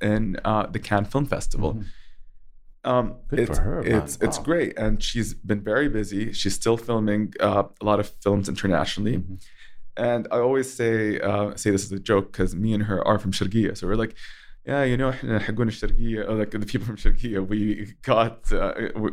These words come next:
Speaker 1: we, uh, b-, uh, broke, had a breakthrough in Hollywood.
Speaker 2: Yeah. <laughs> Okay. Yep.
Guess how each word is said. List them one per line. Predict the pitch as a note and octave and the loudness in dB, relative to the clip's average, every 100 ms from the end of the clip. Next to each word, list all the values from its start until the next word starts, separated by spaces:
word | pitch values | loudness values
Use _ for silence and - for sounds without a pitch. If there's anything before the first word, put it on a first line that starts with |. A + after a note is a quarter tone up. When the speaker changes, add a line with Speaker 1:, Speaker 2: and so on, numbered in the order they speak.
| G#2+ G2+ | -2 0
Speaker 1:
we, | A2+ A2 G#2 | 2 2 2
uh, | A2 | 0
b-, | - - | -4 -2
uh, | A2 G#2+ | 0 0
broke, | G#2+ A#2+ - - | 2 0 0 -2
had | A#2 A2 | 2 2
a | |
breakthrough | G2+ - A#2+ - F#2 | 0 2 0 0 -2
in | |
Hollywood. | G#2 G2+ C2 - - | 0 -2 2 4 4
Speaker 2:
Yeah. | F2+ F2 - | 0 -6 -4
<laughs> | - | 0
Okay. | D3 B2+ B2 G#2+ | 2 2 0 0
Yep. | A#2+ A#2 | -2 -2